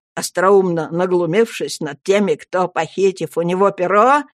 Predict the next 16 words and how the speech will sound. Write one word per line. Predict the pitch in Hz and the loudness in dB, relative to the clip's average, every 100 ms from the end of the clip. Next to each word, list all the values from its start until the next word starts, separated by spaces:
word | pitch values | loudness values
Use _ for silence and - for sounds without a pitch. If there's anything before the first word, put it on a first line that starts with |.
| - | -16
вздумал | 175 151 147 190 220 240 | -12 -8 -2 2 4 2
поглумиться | 233 190 170 175 165 151 180 - 208 202 | 0 -8 -6 -6 -6 -4 -4 -4 -2 0
над | 185 202 185 | 0 -2 0
ним. | 254 311 202 135 _ _ _ _ _ _ _ 254 | 0 0 -2 -4 _ _ _ _ _ _ _ -2
Насмешники | 311 - 349 - 311 262 285 | -2 0 -2 -2 -4 -2 -4
были | 240 269 269 269 269 - | -2 0 0 0 -4 -2
на | 208 240 | 2 4
его | 254 233 269 | 4 2 -2
проповеди, | 269 269 180 139 127 120 113 120 113 _ | -4 -2 -2 -4 -12 -14 -16 -20 -20 _
и | - | -12
когда | - 147 147 165 | -8 -8 -2 0
услышали, | 185 175 202 185 - 160 | 0 -2 -2 -2 -2 -6
как | 151 - 214 175 175 | -4 0 0 0 -2
он | 170 | 0
неожиданно | 202 208 202 233 165 170 220 | 2 0 2 0 0 0 2
вывернулся, | 233 220 190 190 226 269 302 294 - | 4 4 4 2 2 0 -2 -4 -4